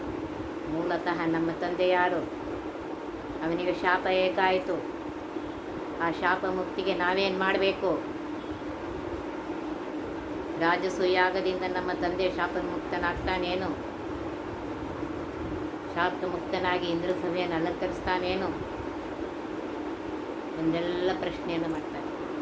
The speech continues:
ಆಗ ಶ್ರೀಕೃಷ್ಣ ಹೇಳ್ತಾನೆ, "ನಿಮ್ಮ ತಂದೆಯ ಬಗ್ಗೆ ವಿಸ್ತಾರವಾಗಿ ಎಲ್ಲವನ್ನು ಹೇಳ್ತೇನೆ,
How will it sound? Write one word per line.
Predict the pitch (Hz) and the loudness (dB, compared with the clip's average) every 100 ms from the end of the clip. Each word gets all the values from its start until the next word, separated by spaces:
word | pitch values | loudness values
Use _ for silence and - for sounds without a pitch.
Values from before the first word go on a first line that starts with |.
| 294 320 311 320 - - - - - - - - - - - - - - - - - - - - - - - - - - - - - 294 - - 165 | -4 -4 -4 -4 -6 -8 -8 -6 -6 -6 -6 -6 -4 -4 -4 -6 -6 -6 -4 -6 -6 -6 -6 -6 -6 -6 -6 -4 -4 -4 -6 -6 -6 -6 -6 -4 -2
ಆಗ | 160 160 | 0 0
ಶ್ರೀಕೃಷ್ಣ | 165 165 170 160 156 | 0 0 0 -2 0
ಹೇಳ್ತಾನೆ, | 160 156 160 156 165 170 - - - - - - - - - - - - - - - | 0 0 2 2 2 0 -4 -4 -2 0 0 -2 -4 -6 -6 -6 -6 -4 -4 -4 -2
"ನಿಮ್ಮ | 156 165 | 0 2
ತಂದೆಯ | 165 165 165 170 170 165 - - - | 2 2 4 4 4 4 2 -4 0
ಬಗ್ಗೆ | 170 175 185 156 | 0 2 2 2
ವಿಸ್ತಾರವಾಗಿ | 156 160 - 180 180 170 165 165 165 | 0 -2 2 4 4 4 2 2 2
ಎಲ್ಲವನ್ನು | 151 160 160 160 | 2 4 2 2
ಹೇಳ್ತೇನೆ, | 160 156 156 151 156 | 2 2 2 0 -2